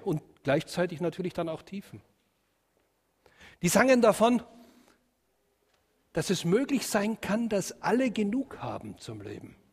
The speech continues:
Und nicht die Schere zwischen Arm und Reich immer weiter auseinandergeht und das Ziel im Leben eigentlich nur sein kann, auf der richtigen Seite zu stehen. Die sangen davon, dass jeder eine Würde hat,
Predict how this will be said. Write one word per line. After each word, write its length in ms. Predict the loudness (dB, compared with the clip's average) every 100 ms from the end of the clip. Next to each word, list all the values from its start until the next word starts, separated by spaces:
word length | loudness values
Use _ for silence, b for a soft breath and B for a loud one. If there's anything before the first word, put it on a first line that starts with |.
| _ _ _ _ _ _ _ _ _ _ _ _ _
Und 120 | 0
nicht 200 | 2 2
die 100 | 2
Schere 380 | 6 6 8 6
zwischen 260 | 2 0 4
Arm 260 | 4 6
und 120 | 4 6
Reich 300 | 6 4 4
immer 200 | 4 6
weiter 260 | 6 6
auseinandergeht 680 | 4 6 6 4 4 4 4
und 220 | 2 0 B B B B B B _ _ _ _ _
das 160 | -6 0
Ziel 160 | 0 2
im 100 | 4
Leben 280 | 4 4
eigentlich 240 | 0 0 2
nur 120 | 4
sein 180 | 4 2
kann, 140 | 2
auf 120 | 0
der 100 | 0
richtigen 280 | -2 -2 -4
Seite 300 | -4 -4 -4
zu 120 | -8
stehen. 340 | -12 -14 -16 -20 _ _ _ _ _ _ _ _ _ _ _ _ _ _ _ _ B B B
Die 100 | 2
sangen 360 | 4 4 4 4
davon, 580 | 0 0 -2 0 -2 -4 -12 b b b b b _ _ _ _ _ _
dass 200 | -4 -4
jeder 260 | -2 0 0
eine 260 | 2 0 0
Würde 380 | -4 -4 -4
hat, 300 | -6 -14 -18